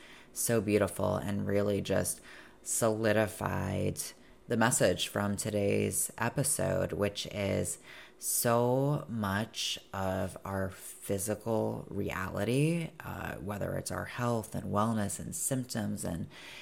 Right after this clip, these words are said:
you know, different conditions, it truly is a reflection of our internal world and our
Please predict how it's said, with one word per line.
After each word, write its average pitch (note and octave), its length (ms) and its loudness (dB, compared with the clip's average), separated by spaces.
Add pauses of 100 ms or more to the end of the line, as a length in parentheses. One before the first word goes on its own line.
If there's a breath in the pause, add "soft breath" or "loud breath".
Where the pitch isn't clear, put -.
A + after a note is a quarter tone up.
(160 loud breath)
you A2 140 -2
know, G2 160 2
different G2 640 -2
conditions, G#2 1080 0 (960 loud breath)
it A#2+ 220 2
truly C3 840 4
is A2+ 140 -2
a G#2+ 80 0
reflection A2 880 0
of G2 300 0
our G2+ 260 2
internal G#2+ 1040 0
world G2+ 640 2 (100)
and G2 520 -2
our F#2+ 400 0